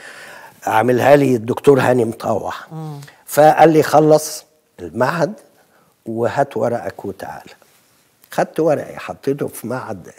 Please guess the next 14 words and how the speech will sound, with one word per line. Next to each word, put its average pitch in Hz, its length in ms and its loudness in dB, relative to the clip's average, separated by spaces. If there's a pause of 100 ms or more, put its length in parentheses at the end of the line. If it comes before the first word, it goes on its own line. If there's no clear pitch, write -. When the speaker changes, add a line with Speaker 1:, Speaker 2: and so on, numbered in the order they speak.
Speaker 1:
في 107 280 -6
Speaker 2:
مسرح 214 240 -4
Speaker 1:
مسرح 139 120 -4
Speaker 2:
الطليعة. 254 360 0
Speaker 1:
الطليعة، 175 420 0
Speaker 2:
مم. 202 200 -10 (360)
Speaker 1:
وقعدت 165 520 -2
فيها 143 320 -4
لغاية 127 360 -8 (680)
أمر 123 280 -2
الله 104 300 -6 (100)
بقى. 107 120 -16 (140)
Speaker 2:
رحلة 302 320 2
بقى، 254 260 0